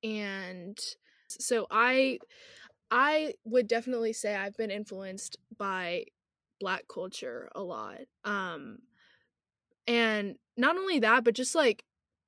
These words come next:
a, an array of different experiences and a, an array of different cultures. I've, yeah, I've just been around a lot of, like, Black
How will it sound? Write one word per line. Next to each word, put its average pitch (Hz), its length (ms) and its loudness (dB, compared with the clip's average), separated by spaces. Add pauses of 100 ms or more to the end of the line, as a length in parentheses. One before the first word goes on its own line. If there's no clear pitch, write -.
(440)
a, 233 160 2 (180)
an 269 160 6
array 254 520 8
of 214 160 4
different 208 420 0
experiences 220 800 0
and 214 120 0
a, 202 120 -4 (100)
an 226 120 0
array 208 380 0
of 202 140 -6
different 196 320 -10
cultures. 247 760 2 (220)
I've, 214 340 0
yeah, 190 240 4
I've 208 140 0
just 254 260 2
been 226 140 4
around 226 300 2
a 214 60 2
lot 190 260 -2
of, 233 120 0
like, 196 320 -4
Black 185 460 -6